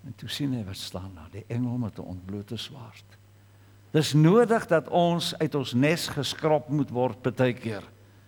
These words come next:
Anders sal ons nooit weet ons is besig om te tuimel in die afgrond nie. En anders, anders sal ons ook nooit weet van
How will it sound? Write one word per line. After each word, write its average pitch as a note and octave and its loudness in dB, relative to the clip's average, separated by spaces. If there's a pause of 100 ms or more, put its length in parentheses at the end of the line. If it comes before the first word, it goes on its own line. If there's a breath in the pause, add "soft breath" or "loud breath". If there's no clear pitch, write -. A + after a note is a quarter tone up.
(380 soft breath)
Anders B2 -2
sal A2 -6
ons A2 -6
nooit A2+ 0
weet C3 0
ons A2+ -4
is G#2 -8
besig G#2 -4
om G#2 -4
te G#2+ -6
tuimel G#2 -2
in G2+ -4
die G2+ -4
afgrond F2 -10
nie. F2 -18 (1700)
En G2+ -4
anders, G#2 -6 (180)
anders G#2+ -6
sal G#2 -4
ons G2+ -10
ook F#2+ -8
nooit G#2 -4
weet G#2+ -8
van F#2 -12